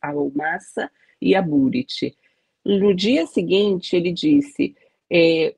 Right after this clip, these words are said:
"Fomos roubados em cinco milhões de votos. A diferença não foi apertada." Ou seja, ele já ensaiava esse discurso de fraude. E aí, naquele momento, o, o argumento dele foi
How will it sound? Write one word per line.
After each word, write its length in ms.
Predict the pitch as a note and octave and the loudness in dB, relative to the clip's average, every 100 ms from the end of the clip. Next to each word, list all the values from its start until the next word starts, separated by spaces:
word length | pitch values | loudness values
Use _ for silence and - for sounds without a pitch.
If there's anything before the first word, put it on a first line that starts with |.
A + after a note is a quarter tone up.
| - | -10
"Fomos 480 | - F#3+ A3 A3 G3+ | -2 0 2 0 -4
roubados 720 | B3 F3 D#3+ D#3+ E3 F3 F3+ | -4 -6 -2 0 0 -4 -8
em 140 | F3+ F3+ | -6 -6
cinco 360 | - F#3+ G3 | -6 -8 -6
milhões 380 | G3 F3+ E3+ E3+ | -6 -6 -6 -8
de 100 | E3+ | -10
votos. 560 | E3+ C3+ A#2+ - - C#3 | -8 -6 -6 -8 -14 -8
A 120 | C#3 | -6
diferença 560 | C3+ - E3 E3 F#3+ F#3 | -6 -4 -2 -2 -4 -2
não 220 | F#3+ B3 | -2 -2
foi 340 | - G3 G3 | -4 -2 -2
apertada." 760 | G#3 - G3+ _ A#2+ A2 - - | -2 -6 -10 _ -2 -2 -4 -6
Ou 100 | C#3+ | -6
seja, 300 | E3+ C#3 C#3 | -2 -2 -2
ele 120 | C#3+ C#3+ | -4 -4
já 220 | E3+ F3+ | -4 -4
ensaiava 880 | A3+ - A3+ G3 D#3 D3+ E3+ F3+ F3+ | -6 -6 -4 -2 0 -2 -4 -6 -8
esse 240 | D#3+ D3+ D#3 | -8 -10 -12
discurso 560 | D#3+ - - D3 - | -16 -12 -8 -8 -8
de 120 | D#3 F3+ | -12 -10
fraude. 640 | E3 D3+ A#2+ F#2 - - - _ _ _ | -4 0 0 -2 -8 -18 -20 _ _ _
E 140 | - G#3+ | 2 4
aí, 220 | A3+ C4 | 4 0
naquele 580 | A#3+ A3+ - A#3 C4 B3 | -2 -6 -4 -2 0 -2
momento, 640 | F#3 F3+ G#3 G3 F3 F3 | -2 -2 -2 -2 -2 -4
o, 180 | F3+ E3 | -2 -4
o 60 | D#3 | -4
argumento 520 | F3 D#3+ D3+ C3+ C#3+ | -6 -6 -6 -6 -8
dele 360 | D3 E3+ D#3+ D3 - | -2 0 0 -4 -6
foi 320 | E3 D#3+ E3+ | -4 -4 -6